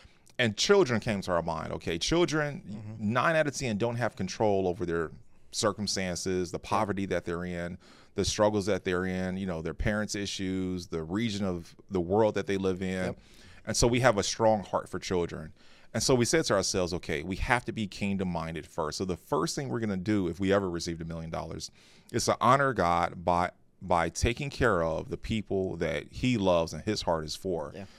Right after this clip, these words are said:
Speaker 1: And then whatever's left over, then we can take care of ourselves, because, uh, surely part of that is the provision for us.
Speaker 2: Yeah, yeah.
Speaker 1: You know, we got a son that needs to go to college, and nine out of ten, he's gonna pick a college that's gonna cost an arm and a leg.
Speaker 2: Mm-hmm.
Speaker 1: And there's many things in our lives that we need to take care of. But,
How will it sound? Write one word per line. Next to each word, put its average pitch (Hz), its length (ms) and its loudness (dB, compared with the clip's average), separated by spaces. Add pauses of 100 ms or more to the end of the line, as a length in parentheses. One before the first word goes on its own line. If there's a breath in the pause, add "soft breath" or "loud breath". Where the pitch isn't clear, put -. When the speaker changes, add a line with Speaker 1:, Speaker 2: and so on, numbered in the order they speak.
(420 loud breath)
Speaker 1:
And 131 240 0
then 127 500 6
whatever's 107 400 10
left 104 220 8
over, 104 440 8
then 127 400 0
we 110 200 2
can 90 420 -2 (220)
take 98 200 0
care 123 160 4
of 110 80 4
ourselves, 82 400 0
because, 117 260 0
uh, - 80 -2 (100)
surely 127 420 6
part 110 260 4
of 90 100 2
that 90 160 4
is 85 100 -2
the 92 120 -4
provision 87 480 0
for 90 220 0
us. 71 380 -4
Speaker 2:
Yeah, 113 100 -8
yeah. 104 120 -8
Speaker 1:
You 117 80 -2
know, 95 100 4
we 90 100 2
got 85 120 6
a 85 60 0
son 127 320 2
that 98 140 4
needs 98 340 0
to - 80 -8
go 87 100 0
to 85 80 -2
college, 113 440 4
and 90 100 -4
nine 92 180 2
out 98 120 0
of 95 80 -2
ten, 95 200 -4
he's 95 120 -2
gonna 90 160 -4
pick 92 180 -2
a 87 80 -2
college 90 280 2
that's 85 140 -6
gonna 87 160 -8
cost - 300 -2
an - 60 -6
arm 90 240 -2
and 87 60 -2
a 87 40 -4
leg. 101 320 0
Speaker 2:
Mm-hmm. 113 220 -10 (180 loud breath)
Speaker 1:
And 139 140 2
there's 117 160 8
many 135 280 2
things 110 280 0
in 98 40 0
our 92 100 2
lives 90 280 2
that 90 80 -2
we 90 100 -4
need 90 140 -4
to 78 80 -8
take 85 220 -2
care 90 240 0
of. - 200 -8
But, 85 240 2